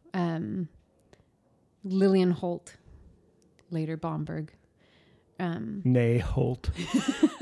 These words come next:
Speaker 1: Maybe it was her, his, her first husband's name.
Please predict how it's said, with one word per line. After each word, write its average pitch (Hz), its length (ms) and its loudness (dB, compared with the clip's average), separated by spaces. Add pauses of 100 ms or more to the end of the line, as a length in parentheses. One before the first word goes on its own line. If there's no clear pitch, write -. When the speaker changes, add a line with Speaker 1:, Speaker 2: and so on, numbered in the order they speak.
(1800)
Speaker 1:
Maybe 220 220 8
it 320 60 6
was 262 180 0
her, 240 140 0
his, 180 440 -2 (120)
her 196 120 -4
first - 480 -8
husband's 165 600 -6 (240)
name. - 400 -6